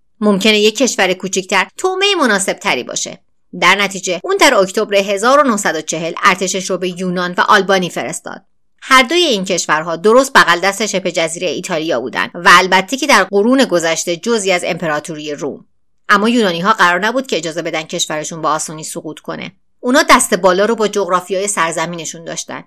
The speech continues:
و سرزمین صخره‌ایشون رو خوب می‌شناختن و با مانورهای درست جلوی ارتش ایتالیا که از ارتش یونان بزرگتر بود ایستادن. مقاومت یونان تکرار تاریخ باستان بود،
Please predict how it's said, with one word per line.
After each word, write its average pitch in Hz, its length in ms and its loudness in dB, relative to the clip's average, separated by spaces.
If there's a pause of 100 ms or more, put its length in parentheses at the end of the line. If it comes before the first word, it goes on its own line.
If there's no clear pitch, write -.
(240)
و 175 120 4
سرزمین 190 600 4
صخره‌ایشون 175 720 -2
رو 180 80 0
خوب 262 380 -4
می‌شناختن 127 720 -6
و 208 100 0
با 226 120 2
مانورهای 233 640 0 (100)
درست 180 400 0
جلوی 226 340 2
ارتش 180 320 0
ایتالیا 175 520 -6
که 220 140 -4
از 208 160 -2
ارتش 254 320 0
یونان 190 400 -2
بزرگتر 180 600 -4
بود 170 200 -8
ایستادن. 180 600 -6 (320)
مقاومت 220 540 2
یونان 190 440 -2
تکرار 320 440 4
تاریخ 175 360 -2
باستان 156 560 -2
بود، 156 220 -16